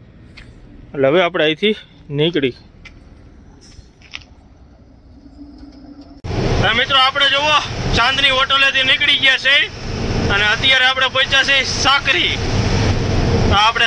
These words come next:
સાકરી બાયપાસમાં હેલા જઈએ છીએ અને હવે આગળ હવે આવશે આપણે ધુલિયા. આપણે હવે અહીંથી ત્રીસ પાંત્રીસ કિલોમીટર હાલશું ને એટલે આપણે ધુલિયા આવી જઈએ છીએ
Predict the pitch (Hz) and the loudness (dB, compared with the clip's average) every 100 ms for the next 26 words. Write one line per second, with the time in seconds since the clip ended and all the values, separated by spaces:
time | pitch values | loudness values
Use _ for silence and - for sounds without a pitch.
0 | 226 247 262 262 240 254 254 254 262 247 | 2 0 0 -2 0 0 0 -2 0 2
1 | 262 277 262 254 262 285 403 - - - | 2 2 2 2 2 0 -2 -8 -6 -4
2 | - - - - 240 247 254 254 262 269 | -2 -2 0 0 2 2 2 0 2 2
3 | 262 262 254 254 254 - 214 214 247 262 | 2 2 2 2 2 0 -2 0 0 0
4 | 247 247 240 202 175 240 269 240 147 - | 0 0 0 0 -2 2 2 2 0 -4
5 | - - - - - - - - - - | -4 -4 -2 -2 0 2 2 2 0 2
6 | - - - - - - - - - - | 2 2 2 0 2 4 4 4 4 4
7 | 202 214 220 226 233 240 233 226 - 214 | 4 0 2 4 2 2 2 0 -4 -4
8 | - 175 233 - 233 247 247 233 240 233 | 0 2 0 0 -2 0 -2 0 0 0
9 | 233 233 233 240 277 262 247 - - - | 0 2 0 -2 -2 -2 -2 -6 -4 -2
10 | - - - - - - 202 196 214 220 | 0 0 0 0 2 2 2 2 0 -2
11 | 208 190 240 240 247 269 254 247 240 | 0 0 2 2 2 2 0 2 0